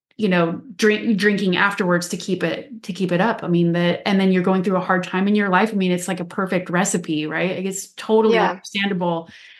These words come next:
Speaker 1: how, how you could get there. And then also totally understandable how people are, wanna think the best of you and look at, you know, and, and give you space and whole, you know, give you grace for the time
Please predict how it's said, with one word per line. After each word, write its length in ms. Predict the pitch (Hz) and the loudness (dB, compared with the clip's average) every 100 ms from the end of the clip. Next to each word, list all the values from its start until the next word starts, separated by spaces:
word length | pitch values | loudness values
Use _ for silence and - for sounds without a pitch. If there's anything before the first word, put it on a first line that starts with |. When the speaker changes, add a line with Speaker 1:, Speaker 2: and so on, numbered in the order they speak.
| _ _ - | _ _ -4
Speaker 1:
how, 520 | 196 190 196 - - _ _ _ - | 2 2 2 -2 -10 _ _ _ -6
how 320 | - 208 214 | 2 4 4
you 140 | 208 | 2
could 160 | 208 190 | -2 0
get 200 | 202 190 | 0 -2
there. 300 | 175 175 180 | -2 -2 -2
And 140 | 214 208 | 0 2
then 160 | 196 | 2
also 380 | - 247 254 233 | 2 2 2 0
totally 340 | - 202 185 | -2 -4 -2
understandable 680 | 180 180 175 185 180 175 175 | -2 -2 -4 -6 -6 -4 -4
how 220 | 180 190 175 | -4 -2 -2
people 580 | 208 226 208 185 175 - _ _ _ _ _ _ - | -2 -2 0 -2 -2 -10 _ _ _ _ _ _ -2
are, 300 | 214 196 180 | 0 0 0
wanna 340 | 220 208 214 | 2 4 4
think 160 | 208 208 | 2 -2
the 80 | 196 | 0
best 300 | 208 247 - | -2 -2 -4
of 100 | 180 | -4
you 380 | 165 180 220 - | -2 -2 -4 -6
and 340 | 196 202 202 196 | -8 -6 -2 2
look 160 | 226 | 2
at, 220 | 233 - | 2 0
you 140 | 233 233 | 0 2
know, 220 | 202 190 | 2 2
and, 300 | 202 190 180 | 0 -2 -6
and 220 | - 214 | -2 0
give 160 | 214 226 | 2 2
you 200 | 208 208 | 2 -2
space 560 | 175 - 226 214 214 214 | -4 -4 2 4 2 0
and 120 | 180 | -4
whole, 260 | 220 214 | -4 -2
you 140 | - 214 | 0 2
know, 200 | 185 180 | 2 2
give 180 | 175 196 | 0 2
you 120 | 208 | 2
grace 480 | 175 190 196 208 - | 0 0 0 0 -4
for 160 | - | -8
the 100 | 175 | -6
time 580 | 175 - 196 190 185 - | -6 -2 0 0 -2 -6